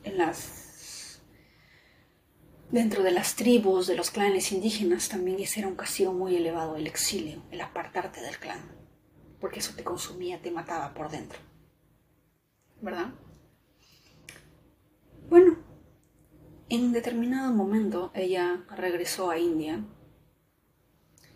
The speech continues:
porque se estaba convirtiendo en una actriz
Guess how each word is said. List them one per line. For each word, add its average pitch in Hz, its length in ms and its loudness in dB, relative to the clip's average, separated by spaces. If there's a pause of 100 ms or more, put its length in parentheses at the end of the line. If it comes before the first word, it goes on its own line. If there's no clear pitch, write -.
(240)
porque 175 240 -2
se - 100 -4
estaba 180 280 -2
convirtiendo 175 680 -2
en 170 140 -8
una 165 280 -2
actriz - 1040 -6